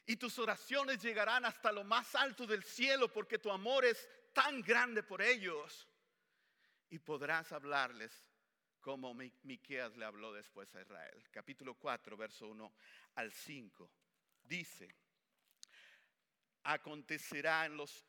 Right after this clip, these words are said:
últimos días, en los últimos tiempos, que el monte de la casa de Jehová será establecido"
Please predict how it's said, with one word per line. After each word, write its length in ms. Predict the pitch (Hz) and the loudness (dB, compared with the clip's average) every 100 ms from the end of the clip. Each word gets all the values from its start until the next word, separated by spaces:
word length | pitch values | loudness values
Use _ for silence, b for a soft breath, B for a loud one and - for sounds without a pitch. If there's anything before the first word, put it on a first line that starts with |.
| - | -10
últimos 640 | 175 175 165 139 127 - | -8 -8 -10 -12 -12 -14
días, 480 | 147 139 95 90 - | -12 -10 -12 -14 -18
en 80 | 113 | -16
los 160 | 117 | -12
últimos 480 | 165 151 156 151 - | -14 -12 -12 -12 -12
tiempos, 500 | - 123 101 117 110 | -12 -12 -12 -18 -14
que 120 | - | -8
el 120 | 131 131 | -8 -8
monte 480 | 147 160 156 139 | -8 -8 -10 -12
de 120 | 127 120 | -10 -8
la 140 | 113 | -8
casa 520 | - 147 143 - 117 | -4 -4 -4 -8 -12
de 100 | 107 | -12
Jehová 400 | - 107 120 104 92 _ B B B B B | -12 -8 -6 -6 -10 _ B B B B B
será 560 | - 127 120 131 135 - | -6 -2 2 2 2 -6
establecido" 1000 | 135 - 120 117 110 - 143 104 90 | -10 -6 -8 -8 -14 -14 -16 -14 -18